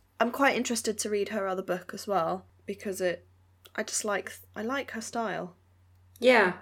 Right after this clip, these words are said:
Speaker 2: yeah, yeah, I, I liked it as well. And I thought that this was her first book, but you say it's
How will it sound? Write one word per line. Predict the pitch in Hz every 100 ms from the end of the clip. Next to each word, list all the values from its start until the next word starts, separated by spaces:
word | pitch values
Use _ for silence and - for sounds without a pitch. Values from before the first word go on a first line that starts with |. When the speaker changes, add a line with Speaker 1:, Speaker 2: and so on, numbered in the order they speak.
| -
Speaker 2:
yeah, | 220 226
yeah, | 220 208
I, | 196 202 196 -
I | 202
liked | 196 196
it | 185
as | 175
well. | 180 180 170
And | 180
I | 190 196
thought | 226 202 - -
that | - 185
this | 170 185 180
was | 165
her | 165
first | 160 180 180 -
book, | - -
but | - - - _ _
you | - 185
say | - 170
it's | 170 - -